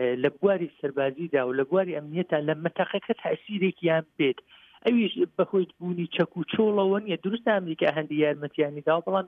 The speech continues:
یارمەتیەکە لە ئاسێکی سەرەوە نییە. هەڵەگەڕێتەوە سەر، ئێ، نەزم و دیسیپلین و فەرماندەهی واحد. ئێمە نمونەمان دی لە کۆبانیا چۆن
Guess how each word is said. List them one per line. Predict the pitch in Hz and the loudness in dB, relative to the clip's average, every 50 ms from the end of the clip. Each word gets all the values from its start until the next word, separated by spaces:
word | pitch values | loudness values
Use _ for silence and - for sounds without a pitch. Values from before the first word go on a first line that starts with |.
| 170 | 0
یارمەتیەکە | 165 160 156 160 160 - - 156 160 - 180 180 | -2 0 0 -2 -4 -2 -4 -4 -4 0 0 2
لە | 170 160 | 2 0
ئاسێکی | 160 _ - 165 - - 294 - _ | -2 _ -10 -14 -14 -14 -18 -8 _
سەرەوە | 170 160 156 156 156 143 | -2 0 0 0 0 0
نییە. | 127 117 - - - - - - - - - | -2 -4 -4 -8 -16 -18 -18 -18 -8 -4 0
هەڵەگەڕێتەوە | - 208 233 220 202 202 185 180 190 190 - - 190 185 185 175 - _ | 2 2 2 2 2 0 -2 0 0 0 0 2 2 2 2 0 -2 _
سەر، | - 185 170 170 - _ _ _ _ _ - | -2 -2 -2 -2 -4 _ _ _ _ _ -6
ئێ، | - 143 135 139 131 143 156 | -4 -2 -2 -2 -2 0 2
نەزم | - 202 190 180 175 170 170 165 - | 2 2 2 0 -4 -10 -10 -10 -8
و | 170 165 - | -10 -8 -8
دیسیپلین | - 143 - - - 147 147 - - 151 160 180 180 180 175 175 | -8 -10 -10 -10 -10 -10 -10 -10 -8 -4 0 2 2 2 2 2
و | 175 180 165 - | 0 0 0 0
فەرماندەهی | - 151 139 131 135 139 135 135 - 139 135 - 196 190 170 156 | 0 -2 -2 0 0 -2 -2 -2 0 -2 -2 -2 -2 -2 2 2
واحد. | 147 135 - - - - 123 - - - _ - - - _ _ - | 2 2 2 -2 -6 -10 -10 -10 -12 -18 _ -20 -20 -20 _ _ -4
ئێمە | 185 180 180 175 165 165 | -2 0 0 0 -2 -2
نمونەمان | 165 156 151 156 160 165 165 160 160 151 147 160 | -4 -4 -4 -4 -2 -2 0 0 0 0 0 0
دی | 165 147 147 | 2 2 2
لە | 147 - - | 0 0 0
کۆبانیا | - 143 135 139 135 135 139 143 147 135 - | -2 0 0 0 -2 -4 -4 -4 -4 -4 -4
چۆن | - 170 160 | -4 -6 -4